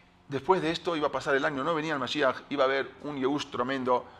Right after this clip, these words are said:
Se levantó a la Bimá, la Teba, y con una, eh, Nekitat Sefet, Jefes, agarró un, un, eh, un, una Shebuá, dijo, agarró un, un, un objeto, dijo una Shebuá y dijo,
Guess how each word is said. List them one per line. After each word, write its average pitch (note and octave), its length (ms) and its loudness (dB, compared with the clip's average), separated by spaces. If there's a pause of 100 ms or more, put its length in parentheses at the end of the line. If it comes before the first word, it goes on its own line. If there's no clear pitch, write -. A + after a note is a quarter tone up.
(300)
Se - 220 0
levantó D3 460 6
a E3+ 40 10
la D#3+ 120 10
Bimá, D#3 320 4
la D3+ 160 6
Teba, D#3+ 480 10
y D3+ 100 -6
con D3 160 2
una, D#3+ 400 6 (600)
eh, B2+ 280 4
Nekitat C3+ 440 4
Sefet, C#3 440 0
Jefes, F3 320 6
agarró C#3 380 10
un, D#3+ 460 -2
un, D#3 180 -4
eh, C3+ 220 0
un, D3+ 300 -6
una D#3 180 -2
Shebuá, C3+ 420 8
dijo, C#3 240 0
agarró B2+ 280 4
un, D3+ 100 -2
un, C3 500 -8
un C#3 140 -6
objeto, F3 340 0
dijo E3 140 0
una C#3 100 0
Shebuá B2 300 4
y D#3 60 2
dijo, F#3+ 280 8